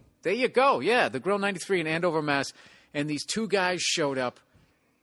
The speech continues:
with matching American flag shirts, and they sat in the front row. And Greg was so good at trashing people. Like, I, I was either hosting or featuring, but me and the host, or me and the feature,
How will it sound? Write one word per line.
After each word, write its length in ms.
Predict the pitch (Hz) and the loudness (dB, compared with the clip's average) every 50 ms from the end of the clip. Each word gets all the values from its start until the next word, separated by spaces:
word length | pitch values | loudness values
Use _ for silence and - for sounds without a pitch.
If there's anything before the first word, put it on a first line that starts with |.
| _ _ | _ _
with 240 | - 139 156 120 117 | -4 -4 -4 -4 -4
matching 580 | 143 147 147 147 156 165 - - - 190 165 165 | -6 -4 -2 0 0 0 0 -2 -4 -4 -4 -6
American 520 | 143 139 147 147 151 156 151 - 151 131 120 | -4 -2 0 2 2 2 0 -2 -6 -8 -8
flag 460 | - - - 147 139 143 143 139 131 | -8 -8 -2 0 0 0 0 -2 -2
shirts, 520 | - - - 135 120 107 - - - - - _ 139 - _ _ - _ _ - | -4 0 0 0 0 0 -2 -4 -6 -6 -12 _ -20 -20 _ _ -20 _ _ -10
and 160 | - 147 143 147 | -8 -6 -4 -4
they 100 | 147 135 | -2 0
sat 380 | - - - 175 160 165 - | 0 2 2 2 2 2 0
in 60 | 175 170 | -2 -4
the 80 | 147 - | -4 -4
front 360 | - - 170 170 165 165 - | -4 -2 0 0 0 0 -2
row. 380 | 143 151 160 156 147 131 117 - - _ _ _ _ - - - _ _ _ _ - - | 0 2 4 4 4 2 -2 -4 -12 _ _ _ _ -20 -20 -20 _ _ _ _ -2 2
And 320 | 139 143 143 143 131 117 | 2 4 4 2 -2 -4
Greg 340 | - 135 156 170 180 185 160 | -6 0 2 2 2 2 0
was 240 | 170 175 151 - - | 0 0 2 2 2
so 160 | - 180 180 | 4 2 2
good 180 | 175 190 196 175 | 2 2 0 0
at 80 | 156 - | 0 -2
trashing 440 | - - 165 156 160 156 - 156 - | 0 2 2 2 2 2 -2 -6 -6
people. 360 | 156 147 - - 139 135 135 | -6 -6 -2 -2 -2 0 2
Like, 300 | 139 135 135 - - - _ | 2 0 0 -2 -6 -6 _
I, 100 | - 147 160 | 2 2 4
I 220 | 160 - 143 151 | 4 2 2 2
was 200 | 165 170 147 127 | 2 0 -2 -2
either 200 | 160 160 156 147 | -4 0 0 0
hosting 560 | 135 - 160 180 165 - - - 175 170 160 - | 0 0 -2 -2 -2 -4 -4 -6 -6 -6 -4 -4
or 80 | 131 | -6
featuring, 520 | - - - 156 151 - - 147 131 117 104 | -6 -4 -4 -4 -4 -4 -4 -6 -6 -4 -4
but 160 | 120 123 - | -4 -4 -4
me 380 | 143 156 180 202 208 202 185 | -2 0 0 2 2 0 -2
and 100 | - 156 151 | -2 2 2
the 60 | 135 | 2
host, 400 | - - 151 135 131 - - - - | 2 4 2 2 2 -2 -6 -6 -6
or 60 | 139 | -6
me 160 | 123 147 156 147 | -6 -4 -4 -4
and 80 | 139 | -4
the 40 | 127 | -6
feature, 460 | - - 156 143 127 - 143 123 107 | -4 -4 -4 -4 -4 -2 -2 -2 -4